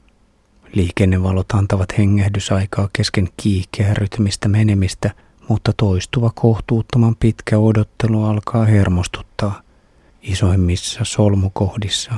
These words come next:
vierähtää seisoskeluun jopa neljä minuuttia. Tutkailen valojen vaihtumislogiikkaa ja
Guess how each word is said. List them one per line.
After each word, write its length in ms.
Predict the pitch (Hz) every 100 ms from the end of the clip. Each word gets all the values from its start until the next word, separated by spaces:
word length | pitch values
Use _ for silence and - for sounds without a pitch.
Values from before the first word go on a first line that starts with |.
| - -
vierähtää 640 | 107 98 101 - - 104
seisoskeluun 840 | 101 107 98 101 - - 98 101 101
jopa 260 | 98 - 104
neljä 300 | 107 92 92
minuuttia. 680 | 101 95 87 _ - 101 104 _ _ _ _ _ -
Tutkailen 680 | - - - 98 98 95
valojen 520 | 104 98 101 98 95
vaihtumislogiikkaa 1600 | 98 95 92 - 104 104 101 - 110 104 107 104 - - - 107
ja 200 | 101 101